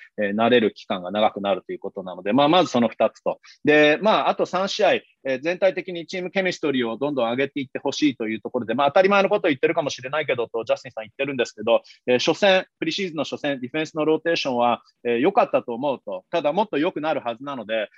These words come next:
えー、何が大事かって、プリシーズンはやはりその練習でいろいろ映像を撮って、それを後でおさらいしても、そこまでやっぱり、あの、相手選手、自分らのチームメイトがどういう動きをするかってもともと知ってるので、えー、参考にならない場合もあるんだけど、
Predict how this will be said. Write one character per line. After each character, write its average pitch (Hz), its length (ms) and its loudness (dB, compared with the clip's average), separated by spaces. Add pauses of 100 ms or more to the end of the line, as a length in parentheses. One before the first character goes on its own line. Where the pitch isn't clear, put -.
(160)
え 123 60 0
ー、 127 40 -2
何 233 220 0
が 185 100 4
大 147 200 4
事 131 80 -14
か - 80 0
っ - 40 -4
て、 - 80 -12
プ - 140 -2
リ 185 80 0
シ 214 200 -4
ー 185 40 -8
ズ 170 80 -6
ン - 20 -4
は 135 80 -4
や 127 60 -4
は 131 60 -8
り 143 80 -6
そ 135 120 -6
の 127 380 0
練 196 220 2
習 220 680 -2
で 208 280 0 (180)
い 175 60 -6
ろ 196 140 0
い 190 40 -2
ろ 185 220 2
映 180 160 -6
像 185 140 -4
を 180 60 -6
撮 185 140 -8
っ 185 100 -14
て、 123 160 -6
そ - 140 -14
れ 143 80 -6
を 143 120 2
後 151 180 -2
で 120 60 -6
お 107 80 -8
さ 135 140 -6
ら 127 100 -2
い 123 40 -4
し - 80 -12
て 139 80 -6
も、 107 280 -6
そ - 140 -8
こ 240 120 0
ま 240 140 2
で 156 220 4
や 123 80 -4
っ - 40 -6
ぱ 147 80 2
り、 117 180 -4
あ 120 80 -6
の、 120 220 -4
相 135 140 -2
手 143 80 -10
選 147 240 -6
手、 117 80 -8
自 110 120 -10
分 139 140 -4
ら 127 100 2
の 107 100 -4
チ - 160 -10
ー - 20 -6
ム 117 40 -6
メ 123 80 -2
イ - 40 -6
ト - 60 -16
が 104 80 -2
ど 135 160 2
う 135 80 6
い 117 60 4
う 104 40 0
動 110 100 -2
き - 120 -4
を 101 60 -4
す - 120 -16
る 107 60 -10
か 104 80 -2
っ - 20 -8
て - 80 -12
も 113 120 -6
と 147 80 2
も 147 100 0
と - 80 2
知 - 180 -2
っ - 40 -20
て 175 100 2
る 180 100 2
の 113 120 2
で、 117 200 4 (280)
え 120 120 4
ー、 113 40 4
参 180 220 0
考 202 120 0
に 190 100 -2
な 156 140 2
ら 190 100 2
な 170 120 2
い 113 60 -2
場 113 120 -4
合 110 40 -6
も 113 120 -4
あ 120 40 -2
る 113 100 -6
ん - 20 -12
だ - 120 -18
け 107 60 -16
ど、 107 200 -4